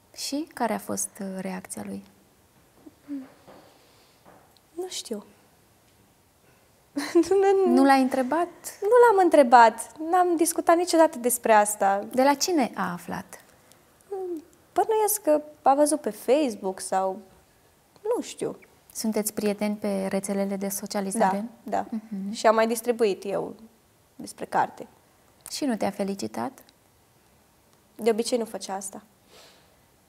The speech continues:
Speaker 2: Și eram așa de încăpățânată când vedeam că nu o face și tot încercam să-i arăt, "Uite că fac, uite", și nu, nu.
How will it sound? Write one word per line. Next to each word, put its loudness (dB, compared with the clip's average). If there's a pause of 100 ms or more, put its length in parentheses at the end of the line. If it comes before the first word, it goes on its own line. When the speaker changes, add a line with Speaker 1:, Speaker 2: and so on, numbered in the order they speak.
(260)
Speaker 2:
Și -4
eram 2
așa -2
de -2
încăpățânată -4
când -12
vedeam 2
că -10
nu -2
o 2
face -4 (380)
și -8
tot 2
încercam 4
să-i 0
arăt, 0
"Uite -2
că -4
fac, 2
uite", -4
și -10
nu, -6 (380)
nu. -14